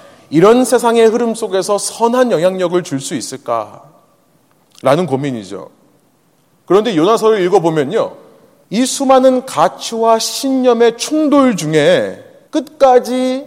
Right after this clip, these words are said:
한 발자국도 물러서지 않는 사람의 모습이 보입니다. 오히려 이 사람을 제외한 모든 사람은 자기의 신념을 바꿔요. 내가 돌아오던 길을 포기하고 다른 길을 받아들입니다.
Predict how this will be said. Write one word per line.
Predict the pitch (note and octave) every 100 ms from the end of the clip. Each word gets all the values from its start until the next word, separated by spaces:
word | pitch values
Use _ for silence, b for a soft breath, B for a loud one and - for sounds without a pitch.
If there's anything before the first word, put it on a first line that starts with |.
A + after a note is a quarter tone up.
| -
한 | - D#4 C#4+
발자국도 | C#4+ C#4 C4+ B3 A3 B3+
물러서지 | E3 D#3+ G3+ G3 F#3+ E3+
않는 | E3 D3 F#3+ F3+ A#2
사람의 | - A3 A3+ A3 F#3+
모습이 | C#3+ C#3+ C#3
보입니다. | B2+ A#2 A2+ G2 F#2+ F2 _ _ _ _ _ _ _ _ _ -
오히려 | D#3+ G#3 A#3+ F#3+
이 | F#3+
사람을 | A#3 A#3+ A#3 A3
제외한 | G#3+ A3 A#3 F#3
모든 | E3+ C4+ D4+ C#4+
사람은 | B3 A3 A3 B3 G3
자기의 | E3 E3 G#3+
신념을 | G#3+ D4 D4 D4 C4+
바꿔요. | F#3 D#3 D#3 B2 G2 - b b b b b b
내가 | D3+ G#3
돌아오던 | A3 F3 A3 A3 A3+ A3
길을 | G#3+ A#3+ E3 G#2+ - -
포기하고 | D4 D4+ A3+ B3+ A3 G#3 B3 C4+
다른 | - D3+ A#3 B3
길을 | A3+ A#3 A#3+
받아들입니다. | D#3 F3+ F3+ E3+ D#3 A#2 G2